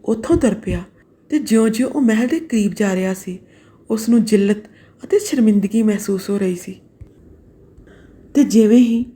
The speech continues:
ਉਹ ਮਹਿਲ ਦੇ ਦੁਆਰ 'ਤੇ ਪਹੁੰਚਿਆ, ਪਹੁੰਚਦਿਆਂ ਸਾਰ ਹੀ ਉੱਥੇ ਡਿੱਗ ਪਿਆ ਤੇ ਇੱਕ ਲੰਮੀ ਸਾਰੀ ਹਿਚਕੀ ਲਈ ਤੇ ਉਸ ਦੀ ਰੂਹ ਉਸ ਦੇ ਸਰੀਰ ਨਾਲੋਂ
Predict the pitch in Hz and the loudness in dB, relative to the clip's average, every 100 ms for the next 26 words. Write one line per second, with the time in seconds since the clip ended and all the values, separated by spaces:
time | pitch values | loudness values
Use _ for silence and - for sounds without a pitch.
0 | _ _ - 285 220 214 269 277 294 240 | _ _ -2 2 2 2 2 2 2 2
1 | 202 185 233 233 190 190 226 196 190 - | 0 0 0 0 -2 -6 -4 -6 -8 -20
2 | - _ - - 220 233 254 254 247 196 | -20 _ -18 -2 0 2 4 4 2 -2
3 | 190 190 196 - - - - 240 254 320 | -4 -4 -8 -12 -20 -20 -6 -4 2 2
4 | 208 196 - 208 180 - - - - - | 4 0 -2 -6 -6 -12 -20 -20 -8 -4
5 | 311 285 233 220 247 254 254 262 254 247 | -2 2 2 6 6 4 2 0 0 -2
6 | 240 - 196 185 180 - - - - _ | -2 -4 -2 -2 -4 -10 -20 -20 -20 _
7 | - 233 233 - 220 202 226 277 - - | 2 2 4 2 2 4 2 0 -8 -20
8 | _ - 220 - 240 240 208 208 208 208 | _ -6 -4 2 0 2 2 2 2 0
9 | 214 | -2